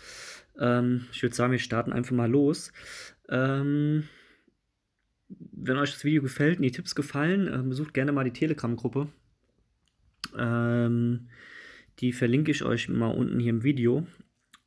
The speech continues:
Und, ähm, lasst gerne mal ein Like da, wenn euch das Video und die Tipps gefallen.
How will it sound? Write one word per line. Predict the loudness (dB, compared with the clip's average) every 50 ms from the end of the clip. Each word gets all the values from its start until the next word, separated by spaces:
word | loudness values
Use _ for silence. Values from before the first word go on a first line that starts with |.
| _ _
Und, | -2 0 2 2 2 2 2 2 2 0 0 0 0 -2 -2 -4
ähm, | -4 -2 -2 0 0 0 0 0 0 0
lasst | -2 -2 -4 -4 -2
gerne | 0 2 2
mal | 4 2 2 2
ein | 2
Like | 2 2 0 -2 -2 -2
da, | -2 0 0 0 0 0
wenn | -2 0 0 0 0 0 -2 -6 -10 -18 -20 -20 -20 -18 -20 -20 -20 -20 -20 _ -12 -6
euch | -2 -2 -2 -2 -4
das | -8 -10 -6 0
Video | 0 0 2 4 4 4 4 4
und | 2 0 -2
die | -4 -4
Tipps | -4 -6 -8 -6 -8
gefallen. | -10 -8 -6 -4 -2 0 0 0 -2 -2